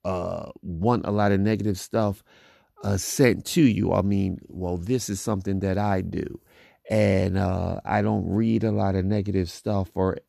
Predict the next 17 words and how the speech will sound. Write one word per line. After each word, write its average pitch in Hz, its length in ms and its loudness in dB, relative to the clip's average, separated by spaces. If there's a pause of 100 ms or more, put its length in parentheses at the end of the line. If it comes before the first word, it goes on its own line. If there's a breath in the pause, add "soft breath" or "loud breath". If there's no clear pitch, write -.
(160)
or 87 400 -4
engage 98 760 -2
in 92 440 0 (340 soft breath)
reading 120 420 6
it 120 140 2
or 92 220 0
posting 107 560 0
it. 78 200 -6
Um, 87 400 -6
if 101 280 -4
you 131 340 4
ever 120 300 4
go 107 160 4
to 104 100 4
my 104 220 2
Facebook 107 760 0
page, 87 640 0